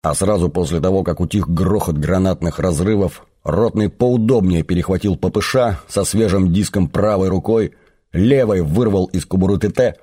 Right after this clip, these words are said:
и сильным движением выбросил своё молодое гибкое тело на бруствер. «Рота в атаку!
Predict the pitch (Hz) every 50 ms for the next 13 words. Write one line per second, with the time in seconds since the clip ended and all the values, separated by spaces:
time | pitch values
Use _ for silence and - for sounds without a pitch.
0 | _ _ _ _ _ _ _ - 104 104 - - 139 143 127 127 123 117 92 92
1 | 117 113 98 123 120 113 113 110 104 90 80 90 123 110 92 101 - - 87 80
2 | - - 87 95 98 92 87 90 101 110 107 110 104 98 92 85 80 101 104 -
3 | - 101 92 85 - 98 95 92 87 87 90 87 87 87 92 92 80 - - 73
4 | 65 - - _ _ _ _ _ _ _ _ _ _ _ _ _ _ _ - 82
5 | 90 107 135 147 143 - 139 131 117 95 120 131 - 151 147 139 - - 87 73
6 | - -